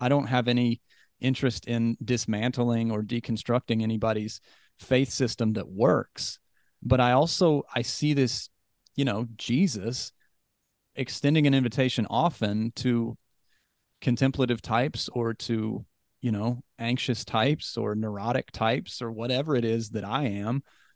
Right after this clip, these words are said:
um, and saying, "Yeah, if you'd open your eyes, you might just see if you, but, but opening your eyes is work. Like, there's gonna, you're gonna have to work for that. Like, you're gonna have to work to open your ears." Um,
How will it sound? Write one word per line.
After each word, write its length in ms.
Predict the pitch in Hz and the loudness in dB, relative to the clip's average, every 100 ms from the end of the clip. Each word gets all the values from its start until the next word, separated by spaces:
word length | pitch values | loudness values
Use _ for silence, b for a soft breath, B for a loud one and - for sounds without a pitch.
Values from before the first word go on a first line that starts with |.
| _ _ | _ _
um, 440 | 113 110 104 107 - _ _ - | -2 0 0 -2 -6 _ _ -2
and 180 | 117 | 0
saying, 560 | 117 123 117 113 110 110 - _ _ _ | 2 2 2 0 0 -4 -8 _ _ _
"Yeah, 240 | - 120 175 | -2 2 2
if 140 | - | 2
you'd 120 | 139 | 2
open 300 | 120 143 170 | 4 4 2
your 160 | 139 123 | 0 2
eyes, 340 | 131 185 139 | 2 0 0
you 80 | 110 | 0
might 360 | 113 113 170 202 | 2 2 0 -2
just 320 | - 139 - | -2 -2 -2
see 600 | - 123 139 139 90 113 _ _ _ | -6 -2 2 2 0 -6 _ _ _
if 200 | - - | -10 -8
you, 80 | - 110 117 | -10 -10 -2
but, 200 | 117 - _ _ _ _ _ _ _ _ | -2 -2 _ _ _ _ _ _ _ _
but 120 | - 120 | 0 2
opening 300 | 135 160 139 | 4 4 4
your 120 | 156 | 4
eyes 200 | 190 151 | 2 0
is 120 | 117 | -2
work. 420 | 113 196 156 - _ - | 0 2 2 -4 _ -10
Like, 160 | 107 | -4
there's 180 | 120 139 | -4 0
gonna, 320 | 147 131 117 - | 2 2 0 -4
you're 120 | 139 | -2
gonna 100 | 165 | 2
have 80 | 127 | 2
to 80 | - | 0
work 260 | 98 135 - | -2 -2 -2
for 120 | 104 | -8
that. 280 | 85 82 65 _ - | -8 -12 -14 _ -6
Like, 180 | 117 | -4
you're 100 | - | 0
gonna 100 | 175 147 | 2 2
have 60 | |
to 60 | 113 | 2
work 340 | 110 135 135 | 2 4 4
to 80 | - | 2
open 260 | 117 113 113 | 0 0 -2
your 160 | 104 | -4
ears." 420 | 107 104 92 - - _ _ _ _ _ _ | -4 -4 -6 -12 -14 _ _ _ _ _ _
Um, 400 | - 90 87 87 | -10 -8 -8 -12